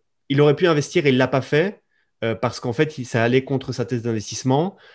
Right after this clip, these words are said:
Là, il va se dire, et, et au final, la boîte, elle cartonne, elle fait fois mille. Bon, bah, là, il va se dire, « Putain, j'ai raté ça », mais pas en mode, « J'ai raté l'opportunité d'investir », parce qu'il avait l'opportunité d'investir, mais en mode, « Bah, m-, j'ai,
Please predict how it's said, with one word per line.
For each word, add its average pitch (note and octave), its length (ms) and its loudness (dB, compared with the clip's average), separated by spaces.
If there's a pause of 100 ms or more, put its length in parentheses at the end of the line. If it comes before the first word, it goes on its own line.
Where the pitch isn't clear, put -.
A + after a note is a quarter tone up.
Là, C#3 160 6
il D#3 60 8
va C#3 120 6
se A#2+ 60 0
dire, D3 280 0
et, B2 200 0
et B2+ 60 4
au B2 120 2
final, D3 280 2
la B2 100 4
boîte, C#3 220 0
elle G#2+ 100 -2
cartonne, D3+ 400 0
elle A2 120 -2
fait A#2 140 -12
fois A2+ 160 -6
mille. C#3+ 300 0
Bon, B2 140 -4
bah, A2 80 -4
là, C#3+ 100 2
il C#3+ 60 2
va C3 80 2
se A#2+ 60 -2
dire, « C3+ 180 -4
Putain, C3 240 -8
j'ai G#2 120 -10
raté A#2 280 -4
ça », E3 320 -2 (240)
mais A#2 80 0
pas F#3+ 120 2
en F3 60 4
mode, « D#3+ 200 2
J'ai C3 140 4
raté B2+ 600 2 (200)
l'opportunité C#3 720 0
d'investir », A#2+ 480 0
parce A#2 140 -10
qu'il A2 180 -6
avait D#3+ 160 4
l'opportunité A2+ 500 -4
d'investir, G#2+ 420 -6 (260)
mais A#2 160 4
en A#2 100 4
mode, « D#3 420 6
Bah, A#2 180 2 (420)
m-, C3 140 -4 (240)
j'ai, C3 280 0